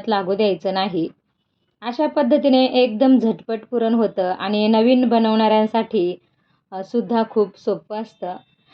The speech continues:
पुरणपोळी किंवा आजचे कानोले चविष्ट होण्यासाठी एक मसाला यामध्ये घालायचा आहे. यामध्ये सुंठ,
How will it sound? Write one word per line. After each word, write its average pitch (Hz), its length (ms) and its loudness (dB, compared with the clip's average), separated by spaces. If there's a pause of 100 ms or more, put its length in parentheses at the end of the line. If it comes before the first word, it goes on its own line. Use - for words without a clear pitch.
(240)
पुरणपोळी 294 680 2
किंवा 214 300 -8
आजचे 214 480 -2
कानोले 233 520 4
चविष्ट 233 440 0
होण्यासाठी 226 880 0
एक 226 240 -2
मसाला 220 720 2 (180)
यामध्ये 208 380 0
घालायचा 190 460 0
आहे. 196 320 -2 (400)
यामध्ये 262 560 4
सुंठ, 247 420 2